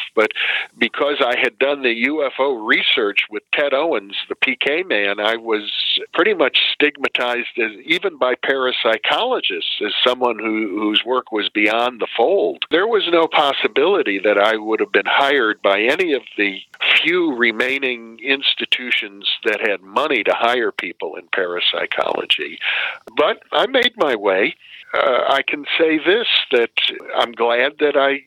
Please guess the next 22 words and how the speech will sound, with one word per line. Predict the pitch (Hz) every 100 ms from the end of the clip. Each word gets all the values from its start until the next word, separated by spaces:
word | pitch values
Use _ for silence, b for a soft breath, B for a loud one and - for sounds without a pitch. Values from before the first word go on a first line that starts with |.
| - 151
uh, | 131
was | 135 131 -
true | - 175
to | 170
myself | 165 160 - - 202 196 - - - -
in | - 120 113 127
the |
process. | - 151 185 - 95 - -
I | 95 98
think, | - 117 - - -
uh, | 113 110 117
I | 110 113
benefited, | 123 127 135 139 - 139 135
uh, | 113 135 131 123 117 -
from | 123 120
it, | 170 -
and | 131 131 - B B -
instead | 123 - - - 151 160
of | 147 131 - - -
being | 131 123 -
hired | - 131 165 190 151 165 - b b b
by | 113 110 113